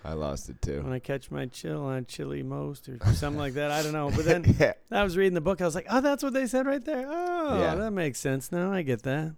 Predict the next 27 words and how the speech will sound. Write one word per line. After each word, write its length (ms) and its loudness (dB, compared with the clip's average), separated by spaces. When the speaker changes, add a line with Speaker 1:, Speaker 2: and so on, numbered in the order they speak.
Speaker 1:
We 200 2
used 220 0
to, 60 0
Speaker 2:
Yeah. 60 2
Speaker 1:
in 60 -2
high 220 0
school, 240 -2
we 100 0
would 120 -2
do 120 -2
the 180 -2
little 280 -4
beatbox 560 -4
behind 360 -4
that, 240 -6
and 120 -8
then 300 -8
one 200 -6
of 120 -6
us 200 -6
would 140 -10
sing 220 -8
it. 180 -8
It 100 -8
was 140 -8
generally 480 -6
me. 280 -6